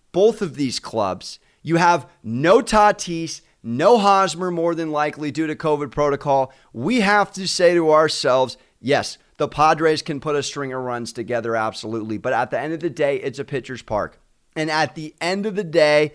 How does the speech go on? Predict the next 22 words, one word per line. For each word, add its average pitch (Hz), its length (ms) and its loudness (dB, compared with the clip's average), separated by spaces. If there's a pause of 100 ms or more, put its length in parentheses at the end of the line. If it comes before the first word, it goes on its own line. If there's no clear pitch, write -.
(300)
the 156 140 2
Padres 160 880 4 (220)
in 151 180 -2
three 156 540 -2
games 165 580 -2 (140)
at 170 340 0
Coors 151 760 -2 (320)
against 160 800 -2 (540)
the 196 100 4
Rockies, 151 920 2 (640)
all 196 320 4
games 165 680 -2 (120)
were 147 220 -2
nine 165 360 0
runs 160 320 -4
or 147 120 -4
less, 113 420 -4
including 185 600 -4
one 175 280 -2
going 160 300 -2
three 135 280 -10
two. - 300 -12